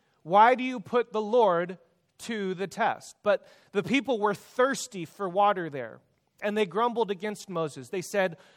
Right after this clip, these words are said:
"Why did you bring us up out of Egypt to make us and our children and livestock die of thirst?" Then Moses cried out to the Lord, "What am I to do with these people?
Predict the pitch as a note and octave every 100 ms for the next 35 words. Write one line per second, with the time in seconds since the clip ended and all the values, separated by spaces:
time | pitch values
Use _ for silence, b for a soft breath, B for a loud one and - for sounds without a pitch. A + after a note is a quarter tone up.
0 | b G#3+ B3 C4 G3+ A3+ G3+ A#3+ A#3 B3+
1 | A#3 - G#3 G#3+ - B3 B3 F#3 D3 -
2 | - _ _ - G#3 G3 A3 A3 G#3+ A3
3 | - - G3 G#3 G#3 E3+ - A3+ F3+ F#3
4 | E3 E3 b b b G3 F#3+ F#3+ F#3+ G#3+
5 | F3+ - F3+ E3+ C#3 F3+ F#3 G3 G3 F3+
6 | - - G#3+ G3+ A2+ - - _ _ _
7 | _ _ _ _ _ _ _ - G#3 G#3+
8 | A#3 G#3 G#3+ - A3 G#3 G#3 G#3+ A3 F3+
9 | F3+ E3+ E3 - b b b - F3+ C4
10 | C4 A#3 G#3 G3+ C#3+ G3+ C#4+ C4 - F3+
11 | D3+ - D3 - A#2 A#2+